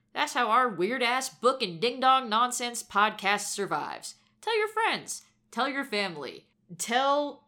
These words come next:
someone you know who keeps a diamond <laughs> between their thighs. <laughs> Be like, "Hey, that looks kind of uncomfortable. Why don't you sit down, take a load off, and listen to this podcast? It's pretty good." You can like us on Facebook, tweet us, uh,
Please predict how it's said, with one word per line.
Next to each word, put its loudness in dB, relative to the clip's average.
someone -2
you -8
know 0
who -6
keeps -6
a -4
diamond 0
<laughs> -10
between -4
their 0
thighs. -6
<laughs> 6
Be 4
like, 2
"Hey, 2
that 4
looks 2
kind 2
of 0
uncomfortable. -2
Why -2
don't -6
you 0
sit -10
down, -2
take -8
a -4
load -2
off, -4
and -18
listen -4
to -8
this -6
podcast? -10
It's -20
pretty -12
good." -16
You -8
can -4
like 0
us -2
on -4
Facebook, -2
tweet -4
us, -2
uh, -4